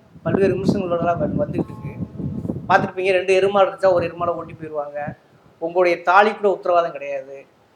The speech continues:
இந்துக்களோட சொத்துக்களை பிடுங்கி முஸ்லீமை கொடுத்துருவாங்க, இப்படி பல்வேறு விஷயங்கள் பேசும் பொருளாக மாறி இருக்கிறது. நேத்து கூட பார்த்துருப்பீங்க,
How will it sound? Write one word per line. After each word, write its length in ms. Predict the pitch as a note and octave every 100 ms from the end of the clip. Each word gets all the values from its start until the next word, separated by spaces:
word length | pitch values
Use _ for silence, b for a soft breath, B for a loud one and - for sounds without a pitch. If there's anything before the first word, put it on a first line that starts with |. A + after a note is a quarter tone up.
| _ _ _
இந்துக்களோட 320 | F3 A3 A#3+ G#3+
சொத்துக்களை 460 | F#3+ F#3 G3+ F#3
பிடுங்கி 500 | - F#3+ G3 G#3 G3+
முஸ்லீமை 200 | - -
கொடுத்துருவாங்க, 500 | F#3 - - D3+ D3
இப்படி 200 | D3 - -
பல்வேறு 440 | D#3 G3+ A#3 A3
விஷயங்கள் 380 | F#3+ A3+ G#3+ G3+
பேசும் 300 | F3+ F3+ -
பொருளாக 240 | E3 D#3
மாறி 180 | D3+ D3+
இருக்கிறது. 300 | D3 D3+ D#3
நேத்து 180 | E3+ F#3+
கூட 120 | G3
பார்த்துருப்பீங்க, 560 | G3+ F3 E3+ D#3 D#3 G3+